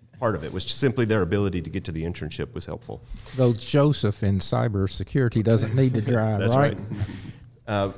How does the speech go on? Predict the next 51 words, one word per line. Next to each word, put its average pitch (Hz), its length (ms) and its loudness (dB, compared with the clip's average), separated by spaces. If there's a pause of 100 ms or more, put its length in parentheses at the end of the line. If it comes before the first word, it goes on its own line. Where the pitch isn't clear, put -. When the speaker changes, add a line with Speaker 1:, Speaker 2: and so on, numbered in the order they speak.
Speaker 1:
and 135 160 0
from 156 160 4
there, 160 480 4
you 143 80 -2
know, 131 60 2
we 127 80 2
had 147 100 2
about 156 240 2
thirty 131 200 0
guys 101 280 0
do - 80 -6
the 87 100 -2
internships 87 440 -6
the - 60 -10
first 80 280 -8
year, 71 260 -8
and 95 120 -4
they 98 80 -2
presented 117 500 2
at 113 120 0
the 104 120 0
end 101 100 2
of 92 80 -4
the 85 60 -6
process. 71 840 -6
And 78 600 -8 (200)
I - 300 -18
mean, 82 340 -6 (140)
it 113 140 -8
was, - 480 -8 (180)
it 104 120 -12
just 120 260 -8
was 113 100 -4
so 156 200 0
eye-opening 95 480 0
to 76 100 -6
me. 64 320 -8
The, 87 180 -8
and 92 340 -2
I 90 140 -6
tell 151 140 -4
this 131 120 -2
story 131 200 0
all 104 80 4
the 92 80 0
time, 85 340 -2 (640)
but 107 80 -4
one 147 100 2
of 180 60 2
the 156 80 0
boys 107 560 2